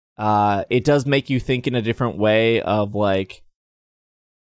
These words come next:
well, if Wailord is super effective against this Torkoal, the Wailord is probably going to attack the Torkoal,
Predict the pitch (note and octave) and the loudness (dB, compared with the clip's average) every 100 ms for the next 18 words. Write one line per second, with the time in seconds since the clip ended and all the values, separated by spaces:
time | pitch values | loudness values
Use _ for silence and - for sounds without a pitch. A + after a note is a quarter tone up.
0 | - A2+ A2+ A2+ A2+ - A2+ G#2+ - A2 | -6 0 2 4 2 0 0 -2 -6 0
1 | C3+ C#3 C#3 C3+ B2+ A#2+ - C3 B2+ A#2+ | 2 4 4 2 2 -2 -4 -4 0 0
2 | A2 A#2 A2+ A#2+ A2 G#2 - G#2 G#2+ G2+ | 2 0 0 0 0 -2 -6 -4 -2 -4
3 | G#2 - _ - G#2+ G2+ - F3+ F#3 F#3 | -6 -14 _ -18 -10 -10 -4 0 0 2
4 | F3 D#3+ D#3 D3+ _ _ _ - A2 A#2 | 2 2 0 -2 _ _ _ -8 -2 2
5 | A2+ A2+ A2+ A2 - A#2+ A#2+ A#2 A2 G#2 | 2 2 2 -2 -2 0 2 2 0 0
6 | G2+ - G#2 - G#2 - C3 B2+ - A#2 | -2 0 -2 -2 -8 -2 0 0 0 2
7 | A#2 A2+ | 2 -2